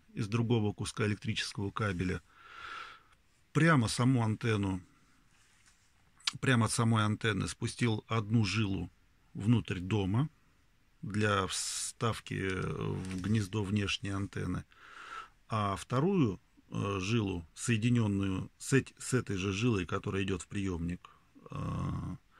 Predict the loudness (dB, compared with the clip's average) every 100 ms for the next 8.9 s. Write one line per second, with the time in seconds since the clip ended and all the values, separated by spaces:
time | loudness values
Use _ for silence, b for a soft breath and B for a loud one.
0 | B B B B -4 0 2 4 4 4
1 | 2 0 -4 _ _ 0 2 4 2 0
2 | -2 -6 -2 -2 -2 -4 -4 0 0 2
3 | 2 0 2 2 2 2 0 0 0 0
4 | -2 -2 -2 -2 0 0 2 2 0 0
5 | 0 0 0 -2 -2 2 6 6 4 0
6 | -2 -4 -4 -4 -2 -2 2 2 2 -2
7 | -2 -4 -2 0 2 2 0 0 2 2
8 | 2 0 -2 -2 0 0 0 -2 -6